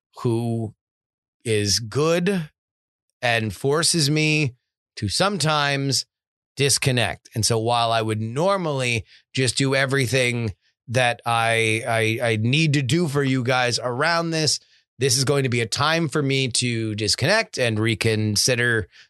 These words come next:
my life. <laughs> I mean, not, not really. I mean, but certainly hone the product, make the product better, recharge my batteries.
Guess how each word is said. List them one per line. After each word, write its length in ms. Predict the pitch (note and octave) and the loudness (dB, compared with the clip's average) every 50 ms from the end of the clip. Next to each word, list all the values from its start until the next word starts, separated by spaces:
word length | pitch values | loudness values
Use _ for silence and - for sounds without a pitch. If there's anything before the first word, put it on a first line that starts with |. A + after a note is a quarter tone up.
| _ _ - - | _ _ -4 0
my 180 | C#3 C3 A2 G#2 | 0 2 2 0
life. 600 | G2+ G2+ C3+ E3 F#3 F#3+ F#3+ - - - - - | 0 0 0 0 2 2 0 0 -2 -2 -2 0
<laughs> 0 | |
I 40 | G3+ | 0
mean, 140 | C3+ B2 C#3 | 0 0 0
not, 160 | F3+ F#3+ F3+ | 0 0 0
not 240 | G3 F#3 C#3 G#2 F#2+ | 0 -2 -2 -2 -2
really. 340 | A2 A2 F#2+ E2+ F2 F#2 - - - - - - | -2 -2 -2 -2 -6 -10 -10 -8 -10 -8 -2 -2
I 80 | G3+ | 0
mean, 120 | A3+ A3+ G#3+ | 0 2 0
but 140 | B3+ - | 0 0
certainly 460 | - - C#4 B3 G3+ A#3 A3 G3 D3 - _ _ _ - | 0 0 0 0 0 0 0 0 -2 -4 _ _ _ -6
hone 340 | - G#3+ B3+ B3+ B3+ A#3 | -2 0 2 2 2 0
the 60 | A3 - | -2 -4
product, 580 | - - E3 C#3+ C3+ C3 C3 B2+ A#2+ - - | -2 -2 0 2 2 2 0 0 -2 -4 -2
make 220 | D3 F3 G#3 G3 F#3 | 0 0 0 0 -2
the 80 | F#3+ | -4
product 360 | D3 D#3 E3 D#3+ D3+ C3 G#2+ | -2 0 0 0 0 -2 -2
better, 220 | - C3 B2+ B2 B2 | 0 2 2 2 2
recharge 460 | B2+ B2+ - - F3 F3+ F3+ E3 C#3+ | -2 -2 -2 0 0 0 0 0 0
my 100 | D#3 D3+ | -2 -2
batteries. 540 | B2+ A2+ B2 G#2 G2+ F#2+ F2 D#2 C2+ - | 0 0 0 0 0 -2 -4 -6 -6 -8